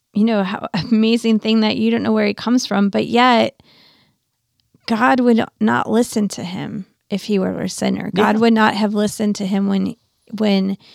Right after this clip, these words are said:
Speaker 1: he said to open, "Have my eyes be open," if he were a sinner. And so this man, it's like he knew a little bit more than <laughs> the
Speaker 2: Yeah.
Speaker 1: Pharisees and all of their self-righteousness.
Speaker 2: Well, he had faith. They had
Speaker 1: Yes.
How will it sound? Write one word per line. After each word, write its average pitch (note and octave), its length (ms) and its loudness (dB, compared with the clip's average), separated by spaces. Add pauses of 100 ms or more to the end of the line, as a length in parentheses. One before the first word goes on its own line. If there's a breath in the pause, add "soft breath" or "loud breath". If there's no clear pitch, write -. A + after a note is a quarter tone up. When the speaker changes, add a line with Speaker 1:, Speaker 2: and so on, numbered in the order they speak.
(200 soft breath)
Speaker 1:
he A3+ 260 -6
said G#3 240 -2
to - 120 -2
open, G#3 440 0
"Have G#3 220 -2
my G3+ 220 -2
eyes G3 240 0
be G#3 160 -6
open," F#3+ 500 -4
if G#3+ 180 -2
he A3+ 200 -2
were G#3 140 0
a F#3+ 120 0
sinner. - 580 -4 (540 soft breath)
And G#3+ 140 4
so G#3 320 4
this G#3 340 -2
man, A3 460 2 (360)
it's G#3 200 -2
like A3 180 2 (200)
he A3+ 320 2
knew B3 220 6
a A3+ 60 4
little A3+ 240 4
bit A#3 180 4
more A3 320 4
than G#3 200 2
<laughs> - 180 -6
the C#4+ 60 6
Speaker 2:
Yeah. C#4 40 6
Speaker 1:
Pharisees A#3+ 760 2
and G#3+ 160 0
all G#3+ 180 2
of G#3+ 100 2
their G3+ 180 0
self-righteousness. G3 920 -6
Speaker 2:
Well, C#3+ 100 6
he D#3+ 120 6
had D3 160 6
faith. G#2 380 0
They A#2+ 140 2
had A2 280 0
Speaker 1:
Yes. G#2 360 -4